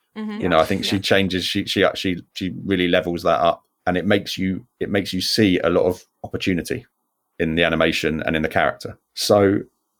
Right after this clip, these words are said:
Speaker 2: you know, what we did is, what, an example of the process to show how we did some of it is we did a,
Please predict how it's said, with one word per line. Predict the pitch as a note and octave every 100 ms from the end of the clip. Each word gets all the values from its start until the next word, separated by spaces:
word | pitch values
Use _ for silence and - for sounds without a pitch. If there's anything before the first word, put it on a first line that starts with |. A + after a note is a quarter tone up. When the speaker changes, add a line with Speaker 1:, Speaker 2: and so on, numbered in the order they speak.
| -
Speaker 2:
you |
know, | F#2+ F2+
what | A2
we | A2
did | G2 F#2+ E2+
is, | E2
what, | G#2 - - A2+ G#2+
an | G#2+
example | A2 A#2 G#2+ G#2
of | F2+
the |
process | G2 A2 G2 - E2
to | -
show | - G2 F2
how | F2 E2+
we | E2 E2 A2 _
did | F#2 E2+
some | G2+ F#2
of | D#2
it | -
is | -
we | F2 F2
did | F2+
a, | E2+ D2